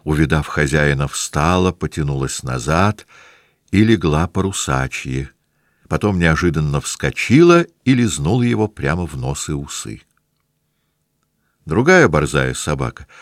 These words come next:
увидав хозяина с цветной дорожки, выгибая спину, стремительно бросилась к крыльцу и, подняв правило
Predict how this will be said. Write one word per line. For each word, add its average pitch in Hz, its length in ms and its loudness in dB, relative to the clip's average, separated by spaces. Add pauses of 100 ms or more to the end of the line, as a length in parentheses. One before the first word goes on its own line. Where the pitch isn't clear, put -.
(280)
увидав 95 400 2
хозяина 90 640 2 (360)
с - 260 -14
цветной 90 420 2
дорожки, 85 600 0 (300)
выгибая 90 600 2
спину, 104 500 -2
стремительно 98 800 -2
бросилась 76 680 -2
к - 80 -20
крыльцу 76 640 -2 (480)
и, 104 100 2
подняв 82 640 0
правило 165 720 2